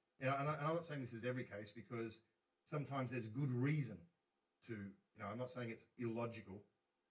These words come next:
but it gets to the point that it doesn't even become logical. And sometimes our fears and anxieties become totally illogical, that even in a, in a calm moment they don't make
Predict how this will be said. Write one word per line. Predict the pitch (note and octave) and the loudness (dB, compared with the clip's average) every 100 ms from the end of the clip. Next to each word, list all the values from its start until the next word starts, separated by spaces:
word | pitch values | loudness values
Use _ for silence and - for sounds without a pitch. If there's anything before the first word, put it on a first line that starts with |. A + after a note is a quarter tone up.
| _ - | _ 0
but | D3 | 0
it | C3+ | 2
gets | F3+ F3 | 0 0
to | |
the | D3+ | -6
point | - D3+ C#3+ | -2 -2 -2
that | B2+ | -2
it | A#2+ | -2
doesn't | C3+ C3+ | -2 -2
even | B2+ A#2+ | -4 -4
become | G#2+ - D3 C#3+ C3 A2 - | -8 -6 -4 -2 -4 -8 -10
logical. | G#2+ F#2 E2+ - - _ _ _ _ _ _ _ _ _ _ _ _ - | -8 -8 -10 -16 -20 _ _ _ _ _ _ _ _ _ _ _ _ -6
And | A#2+ B2+ | -4 -2
sometimes | D#3+ D3+ D#3 D3 C#3 C3+ C3+ B2+ | -2 0 2 0 -2 -4 -2 0
our | C3 - - | 0 0 0
fears | F3 D3 B2+ | 2 2 0
and | |
anxieties | B2 B2 G#2+ C3+ - A2+ - | -2 -2 0 0 2 0 -4
become | A#2 A#2 A#2 - _ - | -10 -8 -8 -8 _ 0
totally | E3+ D#3 C#3+ | 2 4 2
illogical, | C#3 C#3+ E3+ A#2+ G2+ - _ _ _ _ _ _ _ _ - | 0 2 2 0 -10 -18 _ _ _ _ _ _ _ _ 0
that | D3 | 2
even | D3+ D3 | 2 2
in | C3+ | 2
a, | B2+ - | 0 0
in | C3 | -4
a | |
calm | B2 - C#3+ C3+ | -4 0 2 2
moment | B2+ F3 E3 | 2 2 0
they | A2+ | -2
don't | A2+ G#2+ | -4 -4
make | G#2+ | -6